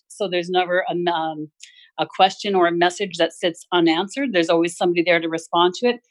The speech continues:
and always somebody who's chat or, you know, speaking, um, in an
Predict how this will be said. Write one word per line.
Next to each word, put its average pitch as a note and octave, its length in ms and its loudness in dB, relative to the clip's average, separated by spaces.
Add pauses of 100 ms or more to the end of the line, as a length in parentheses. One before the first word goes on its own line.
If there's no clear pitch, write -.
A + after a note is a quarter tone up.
(200)
and A#3+ 140 4
always A#3 240 2
somebody G3 300 -2
who's G3 160 -6
chat F#3 360 0
or, F3 280 0
you F#3+ 120 0
know, E3 120 0
speaking, F3+ 580 0 (540)
um, F3 260 4
in F3 100 2
an F3 80 2